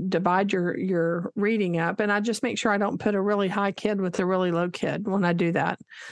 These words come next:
So I put 'em with maybe a middle kid and a low kid, a high kid and a middle kid. You know what I'm saying? I don't, I don't put two low kids together either. So, you know, you just gotta have to, you have to kinda manage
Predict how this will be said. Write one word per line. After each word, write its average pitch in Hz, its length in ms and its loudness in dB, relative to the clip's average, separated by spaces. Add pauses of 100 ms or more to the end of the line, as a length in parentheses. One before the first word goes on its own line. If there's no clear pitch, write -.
(100)
So - 140 2
I 175 80 6
put 208 240 2
'em 175 280 4
with 175 360 2
maybe 170 320 2
a 160 120 0 (120)
middle 196 460 2
kid 180 580 2
and 185 100 0
a 185 80 2
low 175 240 0
kid, 180 520 -2 (480)
a 190 40 2
high 180 240 4
kid 180 240 2
and 165 140 2
a 165 40 0
middle 170 220 0
kid. - 460 -2
You 190 120 0
know 190 100 4
what 175 40 4
I'm 170 100 4
saying? 175 340 2
I 170 100 2
don't, 175 520 0 (1040)
I 208 40 4
don't 196 140 2
put 202 140 2
two 214 180 2
low 185 180 4
kids 165 260 0
together 170 460 0 (180)
either. 165 460 0 (400)
So, - 120 0
you 196 60 4
know, 180 80 6
you 170 140 4
just 175 200 0
gotta 175 200 2
have 175 220 0
to, - 380 0
you 175 120 -2
have 175 200 2
to 151 120 2
kinda 175 260 2
manage 165 440 2